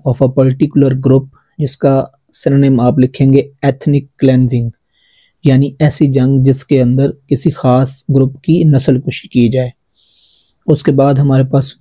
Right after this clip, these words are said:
word है unfolding, जिसका मतलब होता है developing और revealing, जिसका सिनोनिम आप लिखेंगे evolving। उसके बाद हमारे पास word है atrocities, जिसका मतलब होता है horrific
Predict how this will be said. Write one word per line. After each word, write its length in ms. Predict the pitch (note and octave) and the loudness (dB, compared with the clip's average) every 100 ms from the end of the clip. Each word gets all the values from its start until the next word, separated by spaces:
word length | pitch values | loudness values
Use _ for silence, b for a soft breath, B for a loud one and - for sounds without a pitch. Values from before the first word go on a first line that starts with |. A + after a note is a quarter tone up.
| - | 0
word 180 | C3+ B2+ | 2 2
है 240 | D3 - C3+ | 2 0 -2
unfolding, 920 | C3+ C#3 C3 - C3+ C3 B2+ C3 B2+ | 0 0 -2 -2 2 2 4 2 0
जिसका 240 | B2+ - | -2 -2
मतलब 280 | C3+ C3+ C3+ | -2 2 2
होता 240 | C3+ C3+ D3 | 2 2 0
है 100 | C3+ | 2
developing 720 | B2+ B2 C3 B2+ - D3+ D3 - | 2 2 2 0 0 -2 -2 -2
और 420 | C#3+ C3 C#3 A#2+ | 0 2 2 0
revealing, 540 | B2+ B2+ C3+ C#3 C3 A#2+ - b b b b b - | 0 4 4 4 2 0 -6 b b b b b -4
जिसका 300 | C3+ - D3+ | -2 0 -2
सिनोनिम 520 | - - C3+ C#3 C3+ | -2 -2 0 2 2
आप 160 | B2+ D3+ | 2 2
लिखेंगे 520 | C3 - D3+ D3 - D3+ | -2 0 2 2 0 0
evolving। 760 | C3 B2+ B2+ B2+ B2+ C3 A#2+ - _ _ - | 0 2 4 4 4 2 0 -4 _ _ -10
उसके 260 | C#3+ - | -8 -2
बाद 300 | C3+ C3 C3+ | 0 2 2
हमारे 240 | C3+ B2+ B2+ - | 2 0 -2 -4
पास 220 | C3+ - | -8 -4
word 340 | B2 C3 C3 C3 | 0 2 2 0
है 180 | D3+ - | -4 -4
atrocities, 760 | B2+ C3+ C3 - - C#3 B2+ - - _ _ _ _ _ _ C#3 | -4 0 -2 -2 0 2 0 -2 -14 _ _ _ _ _ _ -2
जिसका 420 | B2+ - C#3+ C3+ | -2 -2 -2 0
मतलब 360 | C3 B2+ C3+ | 0 0 0
होता 260 | C3 C3+ C#3+ | 2 0 0
है 140 | C3 | 0
horrific 520 | B2+ B2+ D3 - D#3 | 0 2 0 0 -2